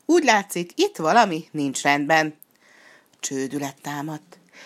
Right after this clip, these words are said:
Fejcsóválva nézték a földön heverő Burattinót. „Szegényke”, mondották, „bizonyára éhen halt.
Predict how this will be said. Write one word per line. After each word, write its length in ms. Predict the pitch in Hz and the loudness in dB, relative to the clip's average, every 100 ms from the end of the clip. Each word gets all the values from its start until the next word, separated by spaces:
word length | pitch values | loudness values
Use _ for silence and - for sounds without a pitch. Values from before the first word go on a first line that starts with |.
| - | -20
Fejcsóválva 880 | - 214 170 165 175 165 170 170 170 | 0 2 2 0 -4 0 0 2 2
nézték 440 | 175 175 - 180 | 0 -2 -4 -2
a 60 | 180 | -4
földön 420 | - 151 143 151 | -2 -4 -2 -4
heverő 440 | 165 151 151 160 | -4 -2 -2 -2
Burattinót. 960 | 151 131 131 127 - 127 131 139 139 - _ _ _ _ - - | -6 -10 -10 -12 -14 -14 -14 -14 -18 -20 _ _ _ _ -20 -18
„Szegényke”, 1160 | - - 190 185 185 185 180 180 180 185 175 180 - _ - | -8 0 4 4 2 -2 -2 -2 -4 -2 -2 -4 -10 _ -16
mondották, 840 | 131 120 123 131 - 139 139 147 - - - | -12 -10 -10 -12 -8 -2 -2 -4 -14 -16 -2
„bizonyára 640 | 320 254 220 214 214 220 - | 0 2 2 2 2 2 0
éhen 500 | 277 196 180 165 143 | 0 0 0 -2 -4
halt. 560 | 151 151 127 - - | -4 -6 -6 -10 -16